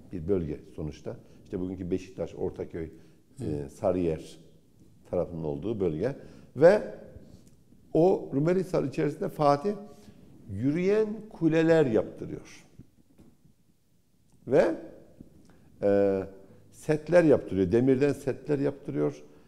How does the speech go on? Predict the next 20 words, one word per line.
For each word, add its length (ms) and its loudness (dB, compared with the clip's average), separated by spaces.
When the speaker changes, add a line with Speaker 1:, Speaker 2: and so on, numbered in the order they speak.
Speaker 1:
Her 320 2
türlü 220 -2
o 160 2
günün 200 0
savaş 320 0
tekniklerini 580 -8
uyguluyor. 520 -2
Bizzat 420 -2
kendisi 520 -2
kavisli 600 -4
top 320 -10
çiziyor. 520 -20
Şundan 420 0
dolayı 240 4
kavisli 400 -6
top 200 -10
çiziyor. 380 -10
Marmara 440 6
Denizi'nden 460 0
geçen, 280 -2